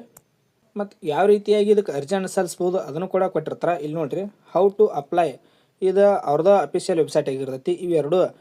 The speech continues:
ಒಂದನೇದ ಎಚ್ ಟಿ ಟಿ ಪಿ ಎಸ್ ನ್ಯಾಟ್ಸ್ ಎಜುಕೇಷನ್ ಡಾಟ್ ಗೌರ್ಮೆಂಟ್ ಡಾಟ್ ಇನ್ ಮತ್ತು ಎರಡನೇದ ಎಚ್ ಟಿ ಟಿ ಪಿ ಎಸ್ ಡಬ್ಲ್ಯೂ ಡಬ್ಲ್ಯೂ ಡಬ್ಲ್ಯೂ ಡಾಟ್ ಅಪ್ರೆಂಟಿಸ್‌ಶಿಪ್ ಇಂಡಿಯಾ ಡಾಟ್ ಗೌರ್ಮೆಂಟ್ ಡಾಟ್ ಇನ್. ಇವ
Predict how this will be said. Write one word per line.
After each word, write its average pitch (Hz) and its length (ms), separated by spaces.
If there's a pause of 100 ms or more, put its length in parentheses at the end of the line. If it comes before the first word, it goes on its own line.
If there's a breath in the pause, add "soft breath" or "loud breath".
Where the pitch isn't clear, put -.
(180 soft breath)
ಒಂದನೇದ 175 320
ಎಚ್ 170 420
ಟಿ 175 100
ಟಿ 170 140
ಪಿ 170 160
ಎಸ್ 180 240 (120)
ನ್ಯಾಟ್ಸ್ 147 380
ಎಜುಕೇಷನ್ 156 600
ಡಾಟ್ 165 180
ಗೌರ್ಮೆಂಟ್ 143 460 (160)
ಡಾಟ್ 147 240
ಇನ್ 135 120 (480 soft breath)
ಮತ್ತು 196 420
ಎರಡನೇದ 147 420
ಎಚ್ 165 420
ಟಿ 180 80
ಟಿ 175 160
ಪಿ 170 180
ಎಸ್ 180 260 (160)
ಡಬ್ಲ್ಯೂ 143 300
ಡಬ್ಲ್ಯೂ 165 320
ಡಬ್ಲ್ಯೂ 156 380
ಡಾಟ್ 156 280
ಅಪ್ರೆಂಟಿಸ್‌ಶಿಪ್ 165 840 (100)
ಇಂಡಿಯಾ 156 320 (240)
ಡಾಟ್ 156 220
ಗೌರ್ಮೆಂಟ್ 143 400
ಡಾಟ್ 156 200
ಇನ್. 143 100 (500 soft breath)
ಇವ 196 140